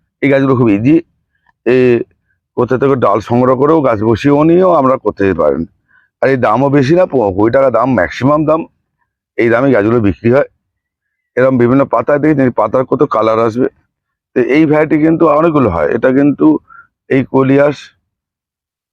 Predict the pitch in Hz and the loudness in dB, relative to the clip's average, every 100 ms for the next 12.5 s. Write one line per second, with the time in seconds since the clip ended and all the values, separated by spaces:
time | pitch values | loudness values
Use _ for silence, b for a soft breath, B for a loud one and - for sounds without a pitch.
0 | _ - 123 120 127 123 120 117 117 104 | _ -2 0 0 0 2 2 0 0 -2
1 | - - 87 98 131 143 165 151 147 131 | -2 -2 -2 -2 0 0 0 0 0 0
2 | 135 135 123 127 117 117 123 110 82 71 | 0 -2 -2 0 0 0 0 -2 -4 -8
3 | - _ _ _ _ _ _ _ _ 117 | -8 _ _ _ _ _ _ _ _ -2
4 | 123 127 135 131 123 123 - 147 151 143 | 0 0 0 0 -2 -2 -2 -2 0 0
5 | 143 147 - _ _ _ _ _ _ _ | 0 -2 -6 _ _ _ _ _ _ _
6 | - 107 101 101 98 90 85 78 - _ | -4 -2 0 0 0 -2 -2 -4 -10 _
7 | _ _ - 107 110 104 117 117 120 120 | _ _ -6 -4 -2 0 0 0 0 -2
8 | 113 113 123 117 110 120 104 101 110 113 | -2 -2 0 0 0 -2 -2 -2 -2 -2
9 | - 107 104 107 95 101 107 107 98 98 | -2 0 0 0 -2 0 0 -2 -2 -4
10 | 98 98 98 95 98 _ _ _ _ _ | -2 -2 0 -2 -4 _ _ _ _ _
11 | - 87 85 87 87 95 101 92 107 113 | -8 -4 -2 -2 -2 0 0 0 0 0
12 | 110 107 101 104 101 | 0 -2 -2 -2 0